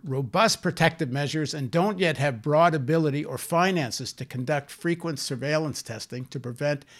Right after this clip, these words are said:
asymptomatic spreaders of the latest, more dangerous coronavirus variants from infecting their community, is thus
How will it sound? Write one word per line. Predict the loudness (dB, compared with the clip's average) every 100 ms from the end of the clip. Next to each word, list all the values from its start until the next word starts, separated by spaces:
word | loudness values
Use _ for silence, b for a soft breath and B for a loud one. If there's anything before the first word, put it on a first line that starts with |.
| B B -2
asymptomatic | 0 0 0 -2 -2 -2 0 2 2 0
spreaders | -6 -6 -2 -2 0 -4 -6
of | -10 -12 -10
the |
latest, | -10 -6 -4 -2 -4 -8 b b b b
more | -4 -4
dangerous | 0 2 2 2 -4
coronavirus | -4 -4 -2 -2 -2 -2 -4 -6
variants | -2 0 0 -2 -8 -12 b b b
from | -6 -4
infecting | -6 -2 -2 0 -4 -4
their | -6
community, | -6 -6 -2 2 2 0 -8 -16 _ _ _ _ -20 -4
is | -2 0
thus | 4 4 4